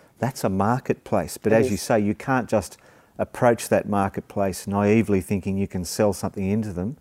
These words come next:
Speaker 2: No.
Speaker 1: if you don't know about them. So who, who, who are the players? What,
Speaker 2: Yeah.
Speaker 1: what are they typically, who, who are these people?
Speaker 2: Okay, so you're looking at a very, um,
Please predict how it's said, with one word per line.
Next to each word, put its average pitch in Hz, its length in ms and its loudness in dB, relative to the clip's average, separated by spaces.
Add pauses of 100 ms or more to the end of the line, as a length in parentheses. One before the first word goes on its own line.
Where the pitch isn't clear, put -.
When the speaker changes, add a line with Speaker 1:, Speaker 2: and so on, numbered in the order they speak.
(120)
Speaker 2:
No. 120 160 -12 (260)
Speaker 1:
if 104 160 -6
you 107 60 2
don't 101 300 2
know 104 220 2
about 117 360 4
them. 82 120 -6
So 107 280 2 (500)
who, 165 360 4
who, 170 140 6
who 143 260 4
are 160 380 6 (320)
the 101 80 0
players? 85 520 0
What, 113 160 0
Speaker 2:
Yeah. 143 140 4
Speaker 1:
what 131 180 2
are - 40 0
they 120 180 4 (140)
typically, 120 300 -4
who, 143 120 2
who 143 160 6
are 131 160 4
these 98 180 2
people? - 360 -6 (100)
Speaker 2:
Okay, 170 300 4
so 156 360 4
you're 156 260 4 (120)
looking 202 300 0
at 151 320 4
a 143 120 6
very, 139 640 4
um, 127 500 2